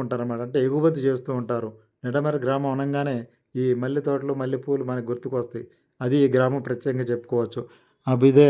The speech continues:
రైతులు చాలామంది మనకు కనిపిస్తూ ఉంటారు. ఏదైనా సరే మరింత ఈ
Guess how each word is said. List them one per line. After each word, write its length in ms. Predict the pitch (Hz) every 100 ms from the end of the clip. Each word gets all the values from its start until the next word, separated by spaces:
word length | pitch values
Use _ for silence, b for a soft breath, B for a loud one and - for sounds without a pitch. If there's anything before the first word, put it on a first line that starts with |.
| 131
రైతులు 240 | 131 120 131
చాలామంది 420 | 131 135 135 135 123
మనకు 180 | 117 123
కనిపిస్తూ 360 | 120 127 127 120
ఉంటారు. 280 | 113 110 104 107 _ _ _ _ _ _ _ _ _ _ - 147
ఏదైనా 300 | 151 180 165
సరే 180 | 165 147 151 - _ _ _ 131
మరింత 340 | 139 170 170 147 123 127 _ _ _ _ _ _
ఈ 100 | 143